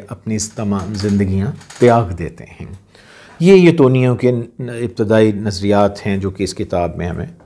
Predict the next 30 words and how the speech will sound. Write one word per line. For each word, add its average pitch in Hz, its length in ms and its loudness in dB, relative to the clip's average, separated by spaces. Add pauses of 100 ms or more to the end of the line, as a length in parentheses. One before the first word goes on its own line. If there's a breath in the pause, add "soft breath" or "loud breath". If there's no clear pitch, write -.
(120)
मिलते - 300 -8
हैं। 131 60 -4
अल्लामा 127 260 -2
मोहम्मद 127 380 -2
इकबाल 110 500 0
यानी 110 220 -4
हकीम 120 360 -2
मशरक़, 117 500 0 (800 soft breath)
उनकी 214 420 2
नज़र 165 300 6
में 160 200 2
हुकूमत 151 500 0
की, 165 280 -4
अ, - 280 -16 (320)
दो 127 360 2
किस्में 107 460 -6
हैं 76 300 -14
बुनियादी 87 360 -8
तौर 80 260 -10
पर। - 360 -14 (760 loud breath)
इकबाल 147 360 4
कहते 170 300 2
हैं 180 200 0
कि 175 240 -4
एक 170 340 2
हुकूमत, 139 640 2 (180)
अ, 135 160 6
खुदाई 123 880 4 (140)
हुकूमत 101 460 -6 (100)
है, - 220 -14